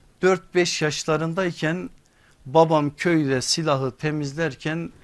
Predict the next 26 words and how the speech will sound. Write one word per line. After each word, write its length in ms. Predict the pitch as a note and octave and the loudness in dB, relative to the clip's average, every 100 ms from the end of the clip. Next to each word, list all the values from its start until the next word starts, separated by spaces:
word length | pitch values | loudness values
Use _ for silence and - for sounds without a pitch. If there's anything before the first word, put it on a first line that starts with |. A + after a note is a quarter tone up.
| - _ | -20 _
silah 480 | - - F3+ D3+ B2 - | -8 -4 -4 -4 -8 -4
ateşleniyor 920 | D#3 D3 E3+ - F3 F3+ F3+ F3+ E3 | -6 -2 -4 -2 -4 -4 -6 -8 -10
ve 140 | E3 E3 | -6 -4
o 180 | E3 | -4
erkek 440 | D#3+ E3 - F3 - | -4 -6 -4 -8 -4
kardeşim 600 | C#3+ C3 C3 B2 E3 D#3+ | -4 -4 -4 -8 -8 -6
orada 320 | D#3 C3 D3+ | -4 -2 -4
vuruluyor. 720 | C3+ B2 G#2+ A2 G#2 - - _ _ _ _ - _ _ _ _ - _ _ - | -4 -6 -6 -10 -12 -14 -18 _ _ _ _ -20 _ _ _ _ -20 _ _ 0
Yaralı 400 | F#3+ G#3 F3+ E3 | 6 6 6 2
bir 120 | D#3+ | -2
biçimde 380 | D3 D3 D3+ D3 | -6 -6 -4 -4
götürüyorlar 640 | C#3+ C#3 - C#3+ C3+ C3 | -4 -6 -6 -4 0 -2
hastaneye. 540 | A#2+ B2 - B2+ B2 C#3 | -2 -6 -4 -6 -4 -4
Hepimiz 440 | D3+ - C#3 C3 | -6 -8 -8 -8
çok 220 | - C#3+ | -8 -10
farklı 420 | - B2 A#2 C3+ C3+ | -6 -8 -8 -12 -10
bir 40 | |
haldeyiz. 640 | C3 C3+ B2+ C#3 C3+ B2+ | -6 -6 -6 -8 -8 -4
Babam 340 | B2+ C3 C3 B2+ | -4 -4 -4 -6
yıkılmış. 640 | A#2 C#3 C3 D3 C#3+ - _ _ - - - - | -10 -12 -10 -10 -12 -16 _ _ -20 -20 -20 -14
Bir 240 | C#3 D#3+ | -4 -2
umutla 760 | D#3 D#3 D#3+ D#3 D3+ C#3+ C3+ - C#3 | -2 -2 -2 -2 2 2 2 -2 -6
doktordan 580 | C#3 - D3 C3+ C#3 C3 | -6 -2 -4 -2 -2 -2
gelecek 400 | B2+ B2+ C3+ - | -2 -2 -6 -6
haberi 400 | C3 C3+ C3+ C#3 | -4 -4 -6 -6
bekliyoruz. 640 | C#3 - D3 D3 D3 | -8 -8 -8 -8 -10